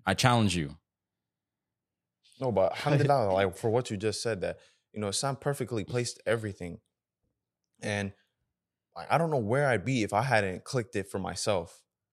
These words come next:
Speaker 2: Like, I, how I obviously, like, have said for, for me personally, like, my journey to finding Allah subhanahu wa ta'ala, getting closer to Allah subhanahu wa ta'ala was, you know,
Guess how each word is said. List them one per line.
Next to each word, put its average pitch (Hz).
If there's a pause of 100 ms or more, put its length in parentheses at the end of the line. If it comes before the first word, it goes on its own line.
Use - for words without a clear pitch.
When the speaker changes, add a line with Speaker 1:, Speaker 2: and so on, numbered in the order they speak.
(160)
Speaker 2:
Like, 90
I, -
how 110
I 113
obviously, 110 (160)
like, 92
have 98
said 117
for, 110
for -
me 117
personally, 98
like, 90 (200)
my 101
journey 104
to 98 (300)
finding 110
Allah 104
subhanahu -
wa 107
ta'ala, 98
getting 98
closer 101
to 107
Allah 92
subhanahu 104
wa 95
ta'ala 98 (280)
was, 90
you 90
know, 87